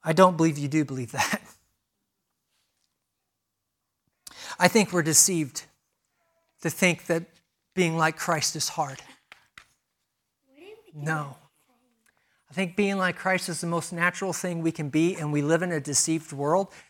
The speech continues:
that makes sin feel natural and easy, and so then to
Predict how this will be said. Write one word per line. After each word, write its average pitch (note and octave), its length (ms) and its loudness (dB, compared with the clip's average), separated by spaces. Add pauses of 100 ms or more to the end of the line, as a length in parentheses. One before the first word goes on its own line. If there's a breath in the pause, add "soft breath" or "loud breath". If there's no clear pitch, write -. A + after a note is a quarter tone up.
(140 loud breath)
that F3 120 -4
makes E3+ 280 0
sin F#3 340 2
feel D#3 240 -2
natural D3+ 560 0
and D#3+ 160 -6
easy, F3 440 -2
and C#3+ 120 -4
so D#3+ 140 -2
then D3 200 -2
to C#3 100 -4